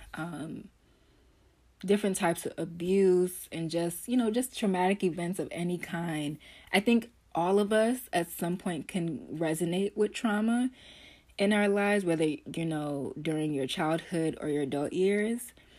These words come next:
And so I would definitely say, um, how to deal with it. Definitely, um, admitting that you, that you have an issue with the past traumatic em-, events in your life,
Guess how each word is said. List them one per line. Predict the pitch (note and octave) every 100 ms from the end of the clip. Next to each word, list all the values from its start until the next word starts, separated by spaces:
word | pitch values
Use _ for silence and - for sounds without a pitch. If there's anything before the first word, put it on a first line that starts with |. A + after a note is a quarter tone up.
| - - - _ _ - -
And | F#3
so | G3
I | F#3
would | F#3+
definitely | F#3 A3 B3+ B3+
say, | - G#3 G#3 - _
um, | E3+ D#3+ D3+ D#3 - - -
how | G#3 G#3
to | G3+
deal | F3 F3 F#3
with | F3+ -
it. | D#3 D3+ - _ _ _ -
Definitely, | F3 F#3 F#3 F3 F3
um, | D3 D#3 C#3 C#3+ D3 - _ - _
admitting | G#3+ G3 F#3+ A3+ C4 C4+ A#3
that | E3+ -
you, | F3 F3+ E3+ D#3+ E3 - - - - _ _ _ _ _ _ _ _ _ -
that | F3 F3
you | G3+
have | G3 F#3+
an | F#3 -
issue | F#3 F#3 F#3+
with | E3 C#3+ -
the | E3
past | - D#3+ E3+ -
traumatic | F3+ D3+ D3+ - -
em-, | E3+ - _ -
events | E3 E3 E3+
in | E3
your | F3+
life, | D3+ C3+ D3 G#3